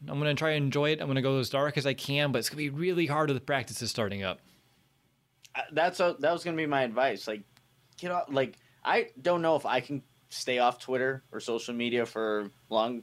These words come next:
Speaker 2: periods of time. I need to get better with that, but you should definitely do that. Enjoy vacation, and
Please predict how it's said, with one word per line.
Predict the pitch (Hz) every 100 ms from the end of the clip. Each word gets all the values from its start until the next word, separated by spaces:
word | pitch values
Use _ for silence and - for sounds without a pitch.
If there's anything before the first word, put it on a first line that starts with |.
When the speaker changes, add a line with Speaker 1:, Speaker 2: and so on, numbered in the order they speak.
| -
Speaker 2:
periods | 123 120 117
of |
time. | 120 113 147 143
I | 113
need | 113
to |
get | 117 113
better | 110 131
with | -
that, | 165 160
but | 120 - _ _ -
you | 135
should | 147 -
definitely | 135 135 135 107
do | 107
that. | 104 101
Enjoy | 110 107 123 135
vacation, | 123 117 117 113 - 110 104 - - - -
and | 113 113 110 107 101